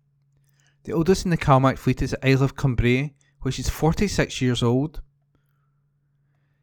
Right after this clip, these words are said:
Meanwhile, the much-delayed Glen Sannox and a as yet unnamed Hull eight oh two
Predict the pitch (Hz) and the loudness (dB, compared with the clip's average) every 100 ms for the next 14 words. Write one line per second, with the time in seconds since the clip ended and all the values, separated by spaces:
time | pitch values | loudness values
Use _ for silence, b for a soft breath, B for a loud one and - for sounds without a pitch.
0 | _ _ 143 170 175 170 170 - 143 175 | _ _ -6 0 2 2 0 -2 -4 -4
1 | - 160 156 - 131 127 131 123 127 - | -2 -2 -2 2 0 2 2 2 -2 -6
2 | 123 127 - 139 143 135 139 135 123 127 | -6 -6 -2 -2 0 -2 -2 0 2 2
3 | 143 139 - 135 135 127 - 127 139 131 | 0 -6 0 0 2 0 -2 0 0 0
4 | 139 | -2